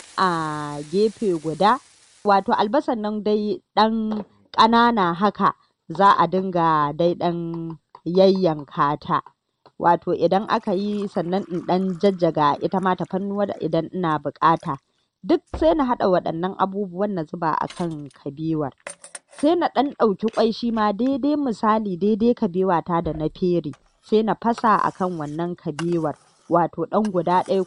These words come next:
ko biyu, adadin dai iyakar mutanen da za su ci. Duk shi ma na zuba a cikin wannan kabewar. Sannan na kawo ɗan gishiri na, da kori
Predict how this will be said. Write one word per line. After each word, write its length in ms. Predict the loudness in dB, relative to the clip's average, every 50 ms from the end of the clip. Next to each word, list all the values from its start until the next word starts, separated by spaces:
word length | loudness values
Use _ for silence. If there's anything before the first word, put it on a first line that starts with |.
| -2
ko 140 | -2 -2 -2
biyu, 320 | -2 -4 -6 -6 -6 -6 -4 -2
adadin 380 | -2 -2 -2 -2 -6 -6 -4 0
dai 160 | 0 0 0
iyakar 520 | 0 -2 0 2 2 2 2 0 -4 -4 -4
mutanen 500 | -4 -2 0 0 0 0 0 -2 -4 -4
da 100 | -4 -4
za 200 | -2 -2 -2 -2
su 160 | -4 -8 -18
ci. 180 | -16 -14 -14 -14 -14 -14 _ _ _ -14 -10
Duk 100 | -10 -10
shi 220 | -8 -6 -6 -4 -2
ma 160 | 0 0 0
na 120 | 0 -2
zuba 340 | -2 -2 -2 0 2 2 2
a 60 | 0 -2
cikin 260 | -6 -10 _ -10 -8
wannan 320 | -8 -6 -8 -8 -8 -10
kabewar. 440 | -10 -10 -10 -10 -8 -6 -6 -6 -8 -10 _ _ _ _ _ _ _
Sannan 360 | -4 -4 -2 -2 -2 -2 0
na 100 | 0 -2
kawo 420 | 0 2 4 4 6 4 4 0 0
ɗan 240 | -2 -2 -2 -2 -4
gishiri 500 | -6 -6 -4 -4 -4 -4 -2 -2 -2 0
na, 180 | 0 0 -2 -4 _ _ _ -8
da 140 | -6 -6 -6
kori 560 | -6 -6 -6 -4 -2 0 0 0 0 0 -2